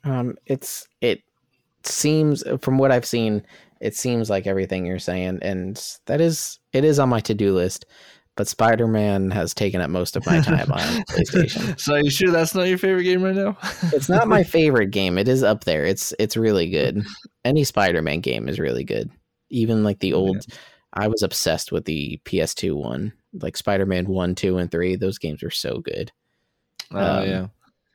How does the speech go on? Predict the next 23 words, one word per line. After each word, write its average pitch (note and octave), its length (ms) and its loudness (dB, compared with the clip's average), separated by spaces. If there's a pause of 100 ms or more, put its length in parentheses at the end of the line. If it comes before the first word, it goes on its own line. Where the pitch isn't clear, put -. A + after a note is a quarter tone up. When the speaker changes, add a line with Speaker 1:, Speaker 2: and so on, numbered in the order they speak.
(280)
Speaker 2:
Well, D#3 320 2
see, F#3+ 220 2
the F#3 140 4
thing G3+ 240 0
is, F#3 280 2
is B2+ 360 0 (320)
I, C3+ 680 2 (160)
I've D#3 420 0
been, B2+ 720 2
I, B2 280 2
okay, G2+ 300 -2
so A2 240 0
I A2+ 180 0
haven't C#3+ 260 -2
played A#2+ 380 0
Spider-Man A2 500 -2
since - 380 -4
the G2+ 240 -2
PlayStation G#2+ 560 -4
one G#2 160 -4
version C3+ 360 -2
of D#3 160 -2
it. E3+ 140 -4